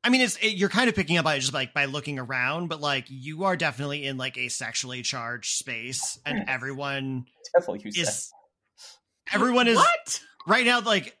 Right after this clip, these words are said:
Speaker 1: the, the most of the vi-, like, most of the thoughts that you're getting are, like, you're listening in and you're, like, embarrassed. You're blushing and you're a divine.
Speaker 2: <laughs>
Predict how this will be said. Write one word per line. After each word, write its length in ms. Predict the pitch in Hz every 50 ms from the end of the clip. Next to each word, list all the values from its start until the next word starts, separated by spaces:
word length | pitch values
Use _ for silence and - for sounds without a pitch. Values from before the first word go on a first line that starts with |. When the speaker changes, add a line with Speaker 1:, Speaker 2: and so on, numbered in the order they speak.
| _
Speaker 1:
the, 340 | - 202 196 160 190 180 175 -
the 120 | 202 180 175
most 320 | 185 214 254 294 285 - -
of 80 | 320
the 80 | 302 233
vi-, 260 | 214 208 202 196 208
like, 180 | 196 185 135 135
most 240 | 170 220 220 220
of 40 | 214
the 80 | 214 202
thoughts 320 | - 190 185 208 214 -
that 80 | - 175
you're 120 | 165 160
getting 400 | 143 123 156 151 156 156 156 151
are, 140 | 165 151 147
like, 460 | 147 143 139 135 135 135 127 - - _ _ _ _ _ _ _ _ _ _ _ _ _ _ _ _ _ _ _ _ _ _ _ _ _ _ _ _ _ _ _ _
you're 220 | - 160 202 262 277
listening 440 | 226 214 214 214 - 202 208 175
in 320 | 156 165 165 170 180 190 214
and 240 | - 139 151 160 156
you're, 160 | 151 160 156
like, 240 | 151 147 143 - 151
embarrassed. 560 | 147 143 135 123 139 139 131 120 110 107 120
You're 240 | 147 185 247 302 262
blushing 760 | 175 180 165 175 165 165 - - 156 117 107 104 107 117 - _
and 180 | 156 165 160 151
you're 300 | 143 160 175 180 180 170
a 80 | 160 147
divine. 800 | 151 147 127 127 143 131 120 104 101 90 87 82 92 120 151 147 _ _ _ -
Speaker 2:
<laughs> 1900 | 156 208 285 320 302 - - 220 247 240 - - 185 180 180 160 185 233 240 - 165 156 139 - 123 113 110 - 113 104 - 202 233 285 254 - - -